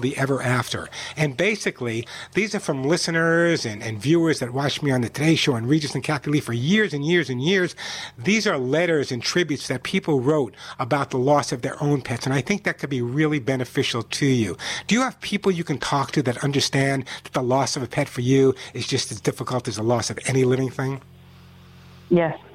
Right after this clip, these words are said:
Speaker 2: yes, I do.
Speaker 1: That, and that's so, so
Speaker 2: Mm-hmm.
Speaker 1: important. Gosh, it's, it's, it's, it's so fresh in your mind. Still
Speaker 2: It
Speaker 1: fresh
Speaker 2: is.
Speaker 1: in your
Speaker 2: It
Speaker 1: mind.
Speaker 2: is.
Speaker 1: Yeah. I
Speaker 2: Can
Speaker 1: feel
Speaker 2: I
Speaker 1: so, my
Speaker 2: ask you,
Speaker 1: heart
Speaker 2: I haven't
Speaker 1: Go ahead.
Speaker 2: Thank you.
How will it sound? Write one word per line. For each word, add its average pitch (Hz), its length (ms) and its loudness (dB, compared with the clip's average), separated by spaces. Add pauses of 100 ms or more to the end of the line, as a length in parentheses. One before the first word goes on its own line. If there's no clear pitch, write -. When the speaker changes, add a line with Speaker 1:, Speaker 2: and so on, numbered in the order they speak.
(120)
Speaker 2:
yes, 185 160 0
I 175 120 2
do. 160 220 2
Speaker 1:
That, 165 200 -2 (220)
and 143 160 2
that's 143 180 -2
so, 151 300 2
so - 240 -2
Speaker 2:
Mm-hmm. 127 100 2 (100)
Speaker 1:
important. 113 400 -4
Gosh, 127 420 0
it's, - 180 -4
it's, - 300 -4
it's, - 380 -4 (600)
it's - 120 4
so 190 160 2
fresh 160 320 0
in 170 60 0
your 151 100 2
mind. 151 460 0 (640)
Still - 240 -2
Speaker 2:
It 135 60 -4
Speaker 1:
fresh 170 220 2
Speaker 2:
is. 165 80 4
Speaker 1:
in 151 100 0
your 147 100 -4
Speaker 2:
It - 20 -6
Speaker 1:
mind. 151 200 0 (120)
Speaker 2:
is. 156 60 2 (140)
Speaker 1:
Yeah. 110 380 -8 (280)
I 139 140 -2
Speaker 2:
Can 269 160 0
Speaker 1:
feel 277 40 4
Speaker 2:
I 285 80 4
Speaker 1:
so, 277 120 2
my 277 120 2
Speaker 2:
ask - 80 -4
you, - 60 0
Speaker 1:
heart - 60 -2
Speaker 2:
I 262 160 0
haven't 262 240 0 (760)
Speaker 1:
Go 175 80 0
ahead. 147 40 -8
Speaker 2:
Thank 185 240 -4
you. 160 140 0